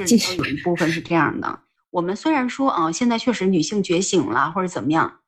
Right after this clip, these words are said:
Speaker 1: 但是当里面那个让所有男人都喜欢的女生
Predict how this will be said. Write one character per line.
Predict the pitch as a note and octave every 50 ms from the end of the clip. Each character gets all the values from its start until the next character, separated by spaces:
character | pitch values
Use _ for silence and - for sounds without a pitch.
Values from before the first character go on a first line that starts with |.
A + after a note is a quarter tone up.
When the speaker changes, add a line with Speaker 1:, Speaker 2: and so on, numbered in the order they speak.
| _ _ _ _ _
Speaker 1:
但 | - C#4
是 | C4 B3+
当 | A#3+ B3 - C#4+ D4+ D#4+ D#4+ D4
里 | G3 D#3+ - -
面 | D#3+ F#3+ G#3 G3
那 | F#3 F3+ E3 D#3+
个 | D#3+ D#3 C3+ D#2+ - - _ _ _ _
让 | G3 A3 A3 G3+
所 | G3 - - F3 E3 G3+
有 | C4 C4+ F3
男 | E3 E3+ D3 D#3
人 | E3+ F3+ F3+
都 | F3+ G3 G#3
喜 | G3+ - -
欢 | - D3 E3+ E3+ F3+
的 | F#3
女 | F3 D#3+ D3+ -
生 | C#3+ - - F3+ F3+ F3+ F#3+ G3